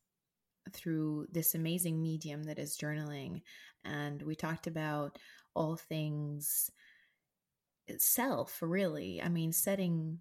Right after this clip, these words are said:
boundaries, working on self-love and self-worth, and a few other really powerful topics. This was like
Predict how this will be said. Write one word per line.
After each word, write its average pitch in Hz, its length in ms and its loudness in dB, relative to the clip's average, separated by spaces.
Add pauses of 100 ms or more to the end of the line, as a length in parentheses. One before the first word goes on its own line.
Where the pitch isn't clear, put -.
(160)
boundaries, 180 840 0
working 165 440 0
on 160 200 0
self-love 165 1000 -2
and 160 180 0
self-worth, 180 840 2
and 165 140 -2
a 165 40 -2
few 196 560 -2
other 156 560 -2 (140)
really 180 380 -2
powerful 160 560 -6
topics. - 760 -2
This 180 280 0
was 170 200 -4
like 156 440 -4